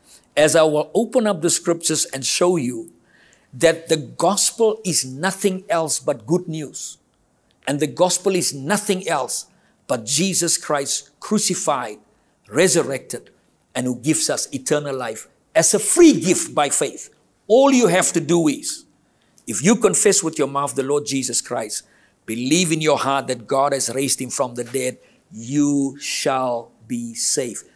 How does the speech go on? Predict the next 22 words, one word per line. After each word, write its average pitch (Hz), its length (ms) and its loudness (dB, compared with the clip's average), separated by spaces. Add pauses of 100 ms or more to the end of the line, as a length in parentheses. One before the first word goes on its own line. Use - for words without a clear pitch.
(100)
Your 160 240 4
salvation 135 720 0 (380)
is 123 220 -6
just 151 400 -2
a 139 60 -4
confession 175 720 0
away, 131 400 -6 (540)
a - 60 -12
confession 127 560 -2
of - 160 -10
Christ, - 520 -8 (320)
that 104 120 -2
he 104 80 -6
died, 135 500 0 (520)
that 110 140 -4
he 110 60 -6
was 101 220 -4
buried, 147 600 0 (400)
that 104 140 -10
he's, - 240 -4 (140)
that 120 160 -2
he, 120 100 -4